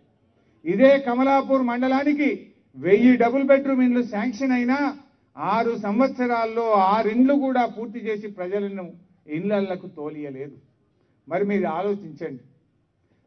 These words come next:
రేపు మరి ఎట్లా పనులు జరుగుతాయి? మేం బాధ్యత తీసుకుంటాం. వాస్తవానికి కరోనా వచ్చి కొంచెం దెబ్బ కొట్టింది, ఏడాది ఏడాది నడ్డం నుంచి కరోనా రావడం వల్ల ప్రభుత్వ ఆదాయం కొంత తగ్గింది, ఖర్చులు పెరిగినాయి.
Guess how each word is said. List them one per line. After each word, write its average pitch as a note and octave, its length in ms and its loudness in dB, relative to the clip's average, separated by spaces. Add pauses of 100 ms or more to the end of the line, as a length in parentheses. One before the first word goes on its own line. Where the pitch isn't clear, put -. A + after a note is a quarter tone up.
రేపు G#3+ 520 -2 (280)
మరి F3+ 220 -4
ఎట్లా A#3 240 -6
పనులు G3+ 320 -8
జరుగుతాయి? D3+ 420 -12 (640)
మేం G3+ 260 -4
బాధ్యత F3+ 380 -4
తీసుకుంటాం. C#3+ 460 -14 (500)
వాస్తవానికి G#3 580 -8
కరోనా A3 400 -4
వచ్చి G3+ 260 -6
కొంచెం F#3 360 -14
దెబ్బ F#3 200 -6
కొట్టింది, D#3+ 440 -8 (800)
ఏడాది A#3+ 420 0
ఏడాది A3+ 420 -2
నడ్డం A3 340 0
నుంచి B3 240 -2
కరోనా B3 460 -4
రావడం A3+ 380 -6
వల్ల B3 360 -2 (500)
ప్రభుత్వ G#3+ 380 -4
ఆదాయం G3 480 -4
కొంత F3 220 -12 (100)
తగ్గింది, D3 460 -10 (560)
ఖర్చులు F3+ 420 -8
పెరిగినాయి. E3+ 460 -8